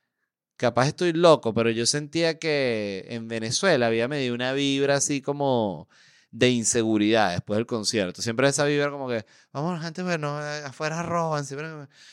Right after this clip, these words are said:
esa angustia, "No, afuera roban". Entonces era como que, si bien yo no iba tampoco a co-, a muchos conciertos en Venezuela, esa era la vibra que me, que me dejaba. Y eso es una cosa que te deja como ciertas,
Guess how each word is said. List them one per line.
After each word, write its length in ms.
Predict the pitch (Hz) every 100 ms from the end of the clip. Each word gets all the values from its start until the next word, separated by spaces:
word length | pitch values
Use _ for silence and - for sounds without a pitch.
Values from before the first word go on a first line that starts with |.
| _
esa 200 | 117 147
angustia, 540 | 147 160 170 120 - 117
"No, 80 | 139
afuera 340 | 131 147 165
roban". 520 | 160 170 151 131 113
Entonces 360 | 113 123 117 156
era 160 | 160 160
como 260 | 160 135
que, 500 | 117 120 110 104 95 92 71 52 _ _ _ _ _ _ _ _ _ _ _ - _ _ -
si 160 | -
bien 160 | 120 123
yo 100 | 139
no 120 | 151
iba 180 | 156 156
tampoco 420 | 131 110 120 156
a 80 | 135
co-, 200 | 123 123
a 80 | 113
muchos 260 | 113 151
conciertos 420 | 143 120 117 110 143
en 60 |
Venezuela, 560 | 143 131 - 147 120 120 _ _ _ _ _
esa 300 | 170 160 147
era 140 | 135
la 120 | 139 127
vibra 400 | 147 139 123 113
que 140 | 117
me, 440 | 107 104 98 82 -
que 120 | 113
me 100 | 110
dejaba. 460 | 107 104 117 95 92
Y 80 | 104
eso 160 | -
es 60 | 147
una 200 | 156 156
cosa 240 | 170 147
que 120 | 127
te 100 | 123 110
deja 280 | 123 143
como 240 | 127 120 107
ciertas, 1040 | - 110 107 - 135 135 107 95 - -